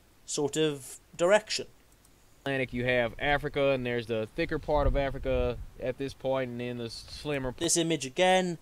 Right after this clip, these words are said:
Speaker 1: different types of cameras, dude.
Speaker 2: part towards the bottom. It's always north to south, how we, uh, see orientation of these spherical pictures from the
Speaker 1: Well, yeah, like I said, it's north to south,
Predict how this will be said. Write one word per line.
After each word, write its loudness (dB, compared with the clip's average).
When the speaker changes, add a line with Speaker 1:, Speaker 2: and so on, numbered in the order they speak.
Speaker 1:
different 0
types 6
of -6
cameras, 0
dude. -6
Speaker 2:
part 0
towards -4
the -6
bottom. 2
It's -12
always 2
north 0
to -8
south, -2
how 0
we, 0
uh, 0
see -2
orientation 0
of -2
these -2
spherical 2
pictures -2
from -6
the 0
Speaker 1:
Well, -4
yeah, 0
like -8
I 2
said, 4
it's -10
north -2
to -10
south, -2